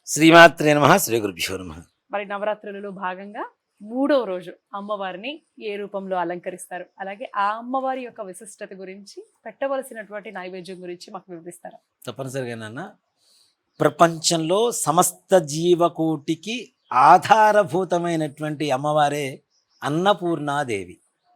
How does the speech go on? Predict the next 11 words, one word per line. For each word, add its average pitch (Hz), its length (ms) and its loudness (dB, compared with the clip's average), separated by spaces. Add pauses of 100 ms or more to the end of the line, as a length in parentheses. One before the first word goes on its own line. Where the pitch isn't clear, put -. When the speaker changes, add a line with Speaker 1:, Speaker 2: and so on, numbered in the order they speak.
(760)
Speaker 2:
అవును, 190 260 -6
Speaker 1:
భోజనం 156 260 2
Speaker 2:
అన్నం 180 160 4
Speaker 1:
లేకుండా, 175 600 8
Speaker 2:
పెట్టి 175 200 -2 (420)
Speaker 1:
ఆహారం 170 560 10
లేకుండా 165 380 4
బ్రతకగలిగిన 151 580 2
వాళ్ళు 147 280 4
ఎవరూ 135 300 2
లేరు, 117 260 -2